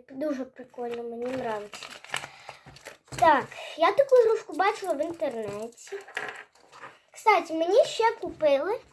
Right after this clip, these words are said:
отакий от антисептик. Він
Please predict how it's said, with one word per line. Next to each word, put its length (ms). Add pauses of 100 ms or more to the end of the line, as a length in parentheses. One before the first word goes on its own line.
(1080)
отакий 520
от 220
антисептик. 1200
Він 240